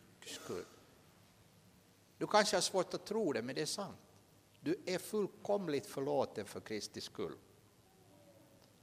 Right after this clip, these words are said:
Låt mig säga någonting gott om våra kära bröder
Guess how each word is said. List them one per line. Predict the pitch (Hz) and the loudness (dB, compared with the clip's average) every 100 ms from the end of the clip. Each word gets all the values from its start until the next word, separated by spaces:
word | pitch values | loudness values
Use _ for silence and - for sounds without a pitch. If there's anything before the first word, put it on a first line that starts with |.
| - - - - - - - - - - - - - - - - - - - - - - - - - - - - - - - - - - | -20 -20 -20 -20 -20 -20 -20 -20 -20 -20 -20 -20 -20 -20 -20 -20 -20 -20 -20 -20 -20 -20 -20 -20 -20 -20 -20 -20 -20 -20 -20 -20 -16 -12
Låt | - 151 - | -2 -2 0
mig | 151 123 | -4 0
säga | 151 143 123 - - - | 4 6 6 2 -16 -8
någonting | 147 - 139 | -4 0 2
gott | 143 139 - | 4 4 2
om | 135 | 2
våra | 131 | 2
kära | - 143 131 123 | 4 6 6 4
bröder | 123 127 123 | 2 2 2